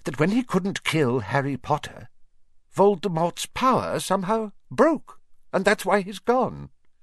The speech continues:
Dumbledore nodded glumly. "It's, it's t-, true," faltered Professor McGonagall. "After all he's done, all the people he's killed, he couldn't kill a little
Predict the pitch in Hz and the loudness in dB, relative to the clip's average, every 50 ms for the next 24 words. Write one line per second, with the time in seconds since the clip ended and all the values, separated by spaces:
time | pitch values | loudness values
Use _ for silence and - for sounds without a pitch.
0 | - - _ - - _ _ - - _ _ _ _ _ - - _ - - 113 | -20 -20 _ -20 -20 _ _ -20 -20 _ _ _ _ _ -20 -20 _ -4 -2 0
1 | 110 104 92 90 82 73 87 82 82 80 80 80 80 85 98 98 90 - 82 65 | 0 0 0 -2 -2 0 0 0 0 0 -2 -2 -2 0 2 2 2 0 -4 -12
2 | 60 62 64 - - - 98 90 87 85 76 - - 92 _ _ _ _ _ _ | -12 -14 -18 -12 -8 -6 -6 -4 -6 -8 -12 -16 -20 -20 _ _ _ _ _ _
3 | _ - _ _ - _ - - _ - 120 - - - - - _ _ _ _ | _ -20 _ _ -20 _ -20 -18 _ -14 -12 -12 -14 -18 -18 -20 _ _ _ _
4 | _ _ _ _ _ _ _ _ _ _ - - - - - - - - - - | _ _ _ _ _ _ _ _ _ _ -18 -14 -14 -14 -14 -16 -20 -20 -20 -18
5 | - - - _ - - - - - 262 - - 85 120 247 277 277 - - _ | -18 -18 -18 _ -10 -8 -6 -4 -4 -4 -4 -4 -2 -2 -2 -2 -4 -8 -20 _
6 | _ _ - - - - - - 127 107 - - 98 85 - - - 113 - 107 | _ _ -20 -20 -20 -8 -4 -2 -2 -2 -2 -4 -8 -8 -8 -6 -6 -4 -2 -4
7 | 101 - - 90 92 85 98 90 85 82 76 - - 190 - - - - - - | -4 -4 -6 -8 -4 -2 -2 -2 -2 -2 -8 -10 -12 -12 -14 -16 -20 -20 -20 -20
8 | - - - - - - - 165 - - 294 - 190 202 294 302 - - 320 302 | -20 -20 -20 -18 -12 -12 -10 -8 -6 -6 -2 2 4 4 4 4 2 -2 -4 -4
9 | - - - 226 104 87 85 - 269 269 - - - - - - - 208 214 285 | -4 -4 -6 -6 -6 -6 -6 -6 -8 -8 -10 -16 -20 -20 -8 -2 2 4 4 4
10 | 294 254 240 302 - - _ _ - - - - - - - - 220 233 - - | 4 2 -2 -8 -10 -10 _ _ -20 -20 -20 -20 -14 -10 -6 -6 -6 -6 -6 -8
11 | 247 202 - 240 - - - - - - - 190 139 117 143 220 294 254 - - | -10 -8 -8 -10 -10 -10 -14 -10 -4 -2 0 0 0 0 -2 -4 -6 -6 -8 -14
12 | - - - - - - - - - - - 208 - - - - - - 285 302 | -20 -20 -20 -20 -20 -20 -20 -20 -20 -18 -18 -16 -12 -10 -8 -8 -8 -8 -10 -10
13 | - - - - - 135 139 151 196 233 233 214 202 135 127 - - - 233 247 | -10 -12 -10 -8 -6 -6 -6 -6 -6 -6 -8 -8 -8 -12 -12 -10 -10 -10 -10 -10
14 | - | -10